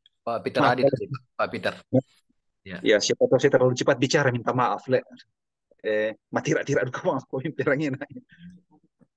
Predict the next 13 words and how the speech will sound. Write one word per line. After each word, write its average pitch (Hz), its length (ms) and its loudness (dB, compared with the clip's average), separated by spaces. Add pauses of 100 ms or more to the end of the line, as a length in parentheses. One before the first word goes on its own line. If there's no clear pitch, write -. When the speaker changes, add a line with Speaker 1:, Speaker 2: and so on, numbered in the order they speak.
(760)
Speaker 1:
Baik, 120 240 2
Bapak 131 240 4
Ibu, 139 160 0
kita 107 480 2
lanjut. 117 320 -2
Kalau 113 240 -2
ada 110 160 0
ya 113 160 2
lagi 113 320 -4
yang 110 80 -8
mau 110 160 -8
bertanya, 113 560 -4
silakan. 135 560 -4